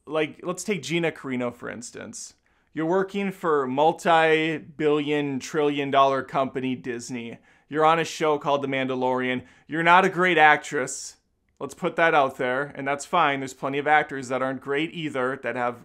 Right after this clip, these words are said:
you know, S-, Stallone, Schwarzenegger, Jean-Claude Van Damme,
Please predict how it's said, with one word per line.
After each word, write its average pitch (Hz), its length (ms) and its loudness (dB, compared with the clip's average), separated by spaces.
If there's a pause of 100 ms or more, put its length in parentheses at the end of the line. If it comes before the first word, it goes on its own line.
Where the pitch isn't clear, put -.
(160)
you 143 140 -6
know, 139 80 -2
S-, 135 220 -8 (360)
Stallone, 175 840 4
Schwarzenegger, 151 1000 -2
Jean-Claude 151 600 2
Van 151 240 0
Damme, 147 440 4